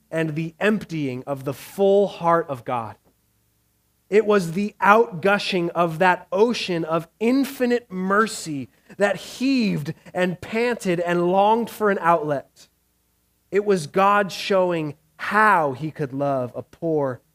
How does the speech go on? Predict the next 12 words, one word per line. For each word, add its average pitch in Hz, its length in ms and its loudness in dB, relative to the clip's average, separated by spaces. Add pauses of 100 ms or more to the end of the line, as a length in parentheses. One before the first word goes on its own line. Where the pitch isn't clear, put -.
(160)
guilty 143 420 -6
sinner. 107 460 -14 (960)
What 165 400 -2
more 151 480 0
could 139 180 -14
he 139 160 -8
have 120 180 -12
done 107 440 -10 (320)
than 98 160 -16
this? - 580 -20 (3000)
No 160 300 -2
one 180 480 -2